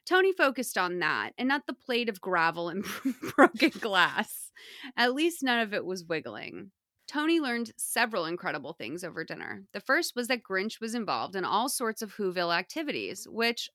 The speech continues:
okay, after the <laughs> marching band thing was a little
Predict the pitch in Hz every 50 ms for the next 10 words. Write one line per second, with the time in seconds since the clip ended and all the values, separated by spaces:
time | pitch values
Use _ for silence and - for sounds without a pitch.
0 | - 190 220 294 285 - 160 156 160 143 156 202 - - - - - - - 185
1 | 247 240 262 254 233 220 208 226 254 - - - - - 339 311 - - 285 269
2 | - - - 285 247 240 254 269 269 254 254 247 262 269 277 -